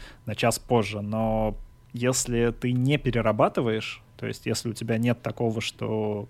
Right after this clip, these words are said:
там, ты по двенадцать, э, шестнадцать часов в день работаешь и потом в какой-то момент приунываешь, э, я и не вижу в этом никакой проблемы. То есть это опять больше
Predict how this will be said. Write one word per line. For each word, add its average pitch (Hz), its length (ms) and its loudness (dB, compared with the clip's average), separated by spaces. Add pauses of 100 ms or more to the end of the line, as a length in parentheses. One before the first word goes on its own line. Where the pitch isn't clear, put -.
там, 117 140 -16 (560)
ты - 80 -10
по 104 380 -2
двенадцать, 117 760 2
э, 110 340 -4
шестнадцать 117 520 0
часов 117 300 2
в 110 80 0
день 117 240 6
работаешь 123 640 4
и - 20 -6
потом 117 380 0
в - 80 -8
какой-то 110 380 0
момент 107 340 0
приунываешь, 110 720 0 (640)
э, 127 380 2
я 123 220 4
и 131 60 6
не 135 140 4
вижу 143 240 6
в - 40 6
этом 117 180 2
никакой 107 320 -4
проблемы. 110 420 0
То 113 120 -8
есть - 200 -10
это 107 400 -4
опять - 600 -6
больше 117 420 -4